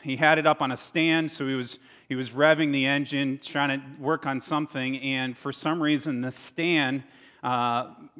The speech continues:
broke or fell away, and the bike hit the patio and took off. Now, he's on the side, so he grabs onto the bike thinking, I don't know what he was thinking, but he <laughs> grabbed onto the bike,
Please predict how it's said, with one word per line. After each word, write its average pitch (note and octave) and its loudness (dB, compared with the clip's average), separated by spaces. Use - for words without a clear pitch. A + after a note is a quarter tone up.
broke D3+ 4
or A#2 -4
fell D3 4
away, C3+ 4
and B2+ -4
the C3 -4
bike C#3+ 2
hit E3+ 0
the C#3+ -2
patio D3 4
and C3 -6
took D3 -2
off. B2+ 2
Now, C3 -2
he's F#3+ 0
on E3 4
the C#3 0
side, C#3+ 8
so D3 -2
he D3 0
grabs D#3+ 6
onto D#3+ 4
the C3 -2
bike C#3+ 6
thinking, C#3+ -2
I C3+ 2
don't C#3+ 2
know C#3+ 2
what C3 4
he A#2+ -2
was A2+ -10
thinking, C3 -4
but C#3 2
he F3 0
<laughs> C#3 -8
grabbed F#3 6
onto D#3+ 4
the D3 0
bike, C#3+ 4